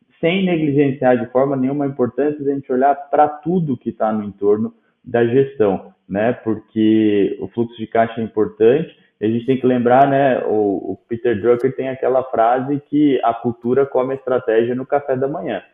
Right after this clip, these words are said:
né? Então, também não dá pra deixar de olhar pras pessoas, não dá pra deixar de olhar pra, pra nada. Então, é o,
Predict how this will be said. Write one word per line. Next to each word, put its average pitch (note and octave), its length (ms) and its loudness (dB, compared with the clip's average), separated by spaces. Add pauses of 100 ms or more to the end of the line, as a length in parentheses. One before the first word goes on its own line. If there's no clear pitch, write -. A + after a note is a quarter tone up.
(280)
né? G#2 300 -2
Então, G#2+ 240 -2
também A#2+ 300 2
não C3+ 160 -2
dá B2+ 160 4
pra A#2 160 -2
deixar A2 320 -2
de G#2 80 -4
olhar G#2 180 0
pras G2 220 -10
pessoas, A#2+ 640 0
não G#2 100 -8
dá G#2 140 -2
pra G#2 140 -8
deixar G2+ 340 -2
de G2+ 80 -6
olhar G2+ 440 -2 (220)
pra, G#2+ 340 0
pra A#2+ 240 0
nada. A2+ 400 0
Então, D3+ 240 0
é D#3+ 120 0
o, D#3 60 0